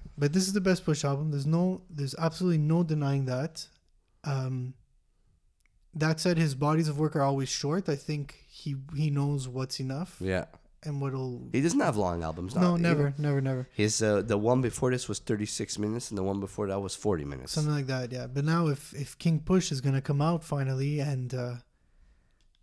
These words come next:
Speaker 2: Uh, probably
Speaker 1: and,
Speaker 2: won't.
Speaker 1: and we waited this long and now Daytona was that good, it kinda
Speaker 2: We'll see what
Speaker 1: it
Speaker 2: happens.
Speaker 1: doesn't look the best. But, um,
Speaker 2: Album number two.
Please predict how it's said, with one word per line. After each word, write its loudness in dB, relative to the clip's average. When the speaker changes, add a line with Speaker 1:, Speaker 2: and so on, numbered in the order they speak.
Speaker 2:
Uh, -12
probably -2
Speaker 1:
and, 2
Speaker 2:
won't. -2
Speaker 1:
and 4
we 2
waited 4
this -2
long 2
and -2
now 2
Daytona 2
was 0
that -2
good, -2
it -14
kinda -2
Speaker 2:
We'll 4
see 2
what 4
Speaker 1:
it 2
Speaker 2:
happens. 2
Speaker 1:
doesn't 0
look -2
the -4
best. -8
But, 2
um, 2
Speaker 2:
Album 10
number 8
two. -4